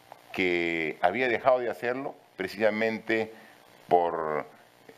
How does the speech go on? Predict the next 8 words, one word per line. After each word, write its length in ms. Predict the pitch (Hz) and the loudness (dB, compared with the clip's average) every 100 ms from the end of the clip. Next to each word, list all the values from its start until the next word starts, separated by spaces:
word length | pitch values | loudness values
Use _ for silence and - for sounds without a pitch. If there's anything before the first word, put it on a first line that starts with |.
| - | -4
el 360 | 87 80 80 | 0 0 -2
mal 300 | 82 92 117 | 0 4 4
actuar 540 | 110 - 135 110 - - _ _ _ - | 2 2 4 4 0 -14 _ _ _ -20
de 340 | - 67 82 80 | -20 -8 -6 -6
sus 360 | - 80 76 - | -6 -8 -6 0
autoridades. 720 | 80 78 78 87 85 65 - - _ _ _ - - - | 0 2 0 6 4 4 -8 -20 _ _ _ -20 -20 -6
Entonces, 840 | 101 104 135 147 160 143 - - - _ - - - - - - - | -6 2 2 2 -2 -4 -6 -14 -20 _ -20 -20 -20 -20 -20 -20 0
solamente 800 | 131 127 143 147 135 139 127 | 2 4 2 -2 0 0 0